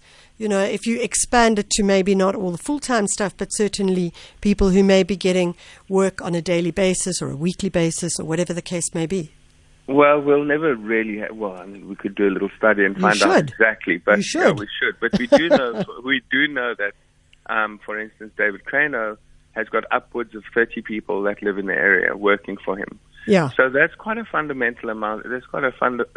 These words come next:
Speaker 2: fundamental kind of number.
Speaker 1: Yeah.
Speaker 2: Um, and we, and, you know, that's one business. So we've probably got, I would say, upwards of eighty to a hundred people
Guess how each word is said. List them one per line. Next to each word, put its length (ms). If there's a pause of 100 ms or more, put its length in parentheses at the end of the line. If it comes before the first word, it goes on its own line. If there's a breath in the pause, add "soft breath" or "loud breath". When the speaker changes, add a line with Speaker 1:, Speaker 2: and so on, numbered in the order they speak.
Speaker 2:
fundamental 560
kind 200
of 100
number. 440 (240)
Speaker 1:
Yeah. 220 (120)
Speaker 2:
Um, 340 (100)
and 200
we, 240
and, 260 (160)
you 100
know, 160
that's 360
one 320
business. 400 (320)
So 100
we've 240
probably 320
got, 280 (180)
I 100
would 140 (100)
say, 340 (480)
upwards 380
of 200
eighty 360
to 80
a 120
hundred 340
people 520